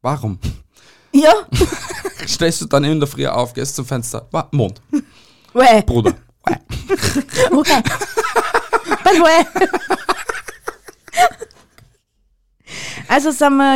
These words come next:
Speaker 2: jetzt in, in dem Ding, dass Ruhestandsbefindenden sich nicht hinlegen dürfen.
Speaker 1: Na, dürfen
Speaker 2: Weil es
Speaker 1: sie
Speaker 2: eh
Speaker 1: nicht.
Speaker 2: schon im Dauerruhestand
Speaker 1: Ja, richtig,
Speaker 2: sind.
Speaker 1: genau.
Speaker 2: Passt, okay,
Speaker 1: Passt.
Speaker 2: gut, passt.
Speaker 1: Bei denen ist der Körper noch mal auf Energiesparmodus.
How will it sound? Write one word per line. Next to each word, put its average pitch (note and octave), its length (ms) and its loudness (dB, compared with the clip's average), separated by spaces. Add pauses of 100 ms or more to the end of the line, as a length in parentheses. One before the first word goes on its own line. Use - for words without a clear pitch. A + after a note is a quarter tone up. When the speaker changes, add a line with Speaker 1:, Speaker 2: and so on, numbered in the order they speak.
Speaker 2:
jetzt A#3 300 0
in, A#3+ 320 2 (180)
in A#3 240 0
dem G#3+ 240 2
Ding, B3+ 260 0
dass - 720 -6 (160)
Ruhestandsbefindenden A3 1500 0
sich - 360 -8
nicht G#3+ 420 2
hinlegen D#3 500 2
dürfen. C3+ 320 -6
Speaker 1:
Na, G#2 140 2
dürfen G2+ 220 2
Speaker 2:
Weil G#2 100 4
es G2+ 80 -4
Speaker 1:
sie - 80 -2
Speaker 2:
eh - 40 6
Speaker 1:
nicht. G#3 80 2
Speaker 2:
schon B3 100 2
im G3 160 2
Dauerruhestand F#3 640 4
Speaker 1:
Ja, D#3+ 80 0
richtig, C#3+ 100 -4
Speaker 2:
sind. C3 140 -8
Speaker 1:
genau. G#2 200 -2
Speaker 2:
Passt, - 280 0
okay, D#3+ 240 -6
Speaker 1:
Passt. F#2+ 180 0
Speaker 2:
gut, C3 240 -4
passt. D#3+ 220 0
Speaker 1:
Bei A#2 100 4
denen C3+ 340 4
ist B2+ 240 -8
der A#2 120 2
Körper B2+ 300 2
noch A#2+ 120 0
mal A2+ 160 2
auf - 60 -6
Energiesparmodus. G2 920 -6